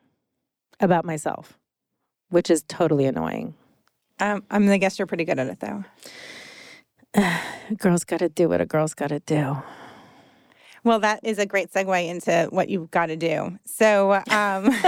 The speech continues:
Speaker 2: <laughs> so you told me that you started your career in beauty by spraying perfume on people in department stores.
Speaker 1: Oh, yeah. It, I mean, if you ever wanna be rejected in life, go be a perfume model at a department store.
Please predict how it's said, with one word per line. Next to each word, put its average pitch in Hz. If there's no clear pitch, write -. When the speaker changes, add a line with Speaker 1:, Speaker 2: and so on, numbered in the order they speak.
Speaker 2:
<laughs> -
so 254
you 233
told 226
me 247
that 247
you 226
started 202
your 196
career 196
in 190
beauty 180
by 165
spraying 165
perfume 160
on 151
people 151
in 147
department -
stores. 151
Speaker 1:
Oh, 254
yeah. 175
It, 180
I 185
mean, 180
if 170
you 196
ever 180
wanna 165
be 160
rejected 151
in 175
life, 170
go 175
be 165
a 160
perfume 160
model -
at -
a -
department -
store. -